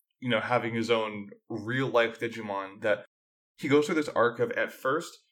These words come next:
he kind of sees Guilmon as just, like, a novelty almost. Like, "Oh, cool, my very own Digimon. I wanna show him off and, like, you know, um, be friends with him and whatever." And then he slowly starts to appreciate him as, like, a living creature in person.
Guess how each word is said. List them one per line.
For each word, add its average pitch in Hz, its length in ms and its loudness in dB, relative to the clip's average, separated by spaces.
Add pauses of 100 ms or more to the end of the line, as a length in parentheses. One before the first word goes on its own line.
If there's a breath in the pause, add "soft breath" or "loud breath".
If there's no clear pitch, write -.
he 151 160 -10
kind 135 220 -2
of 120 80 -6
sees 120 300 -10
Guilmon 113 300 2
as 110 80 -2
just, 110 140 -4
like, - 80 -6
a 104 60 2
novelty 95 520 -4
almost. 80 340 -4
Like, 110 180 -6
"Oh, 135 140 4
cool, 143 180 4
my 113 100 4
very 120 340 6
own 113 160 2
Digimon. 107 380 2
I 101 40 2
wanna 110 200 2
show 113 240 2
him 107 80 4
off 104 320 2
and, 104 80 -2
like, 95 220 -4
you 107 60 -2
know, 90 240 -2 (960)
um, 95 540 -2 (160)
be 117 100 -6
friends 113 320 -4
with 107 100 -8
him 113 80 -12
and 98 80 -8
whatever." 95 320 -2
And 110 120 0
then 113 80 -2
he 120 80 -8
slowly 113 340 0
starts 110 260 -8
to 110 100 -6
appreciate 113 460 -6
him 104 160 -6
as, 95 120 -6
like, 104 120 -4
a 107 60 -6
living 98 300 -2
creature 104 400 -6
in 95 120 -10
person. 104 520 -4